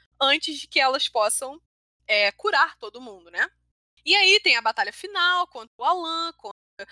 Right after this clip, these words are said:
os animais, é, fera, opa, os homens fera que estão fora de controle. E no final, elas conseguem controlar todos com o, o uivo do Ginro, que é o uivo de Deus, eles ouvem o, o uivo do próprio Deus, né?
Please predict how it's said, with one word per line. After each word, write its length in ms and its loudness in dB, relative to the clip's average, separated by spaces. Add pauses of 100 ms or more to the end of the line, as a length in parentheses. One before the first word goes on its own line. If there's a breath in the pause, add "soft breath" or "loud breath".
(160 soft breath)
os 140 -16
animais, 560 0
é, 260 0
fera, 640 -2 (240)
opa, 340 -8 (180)
os 180 -14
homens 280 -4
fera 540 0 (440 soft breath)
que 100 -12
estão 460 -2 (100)
fora 240 2
de 80 -10
controle. 580 0 (580)
E 460 2
no 100 -6
final, 360 4 (440)
elas 340 2
conseguem 460 -2
controlar 440 -2
todos 260 -14
com 160 -16
o, 320 -2
o 20 -18 (240)
uivo 240 -4 (160)
do 280 -10
Ginro, 360 -2 (360)
que 220 -6
é 260 -2 (320 soft breath)
o 80 -12
uivo 180 -10
de 140 -4
Deus, 500 2
eles 440 0 (220)
ouvem 380 -2
o, 120 -6
o 280 -20
uivo 200 -20
do 100 -20
próprio 280 -2
Deus, 280 2
né? 160 -2